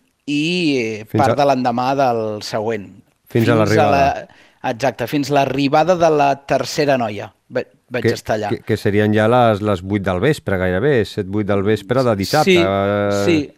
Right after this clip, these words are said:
Speaker 1: algo així. Per tant, estem comptant vint-i-quatre més dotze, trenta-sis hores,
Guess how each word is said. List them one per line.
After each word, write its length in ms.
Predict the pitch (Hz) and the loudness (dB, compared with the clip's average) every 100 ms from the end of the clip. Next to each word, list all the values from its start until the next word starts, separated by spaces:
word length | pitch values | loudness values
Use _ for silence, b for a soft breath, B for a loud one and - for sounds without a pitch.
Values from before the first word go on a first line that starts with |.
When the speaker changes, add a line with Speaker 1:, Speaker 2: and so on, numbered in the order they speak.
| - | -6
Speaker 1:
algo 300 | 151 151 147 | 0 2 2
així. 320 | 135 131 123 b b b b 123 | 0 -4 -10 b b b b -4
Per 60 | |
tant, 160 | 104 139 | 0 0
estem 320 | 156 - 156 147 | 0 0 -2 -2
comptant 460 | 151 147 160 170 160 | -2 0 0 0 -2
vint-i-quatre 640 | 139 123 131 143 143 143 | -6 -6 -6 0 0 0
més 200 | 143 143 131 | 0 -2 -2
dotze, 300 | 165 151 147 | -2 -2 -4
trenta-sis 600 | 135 131 127 - 143 139 | -2 -2 -4 -4 -2 2
hores, 420 | 143 151 247 | 2 2 -2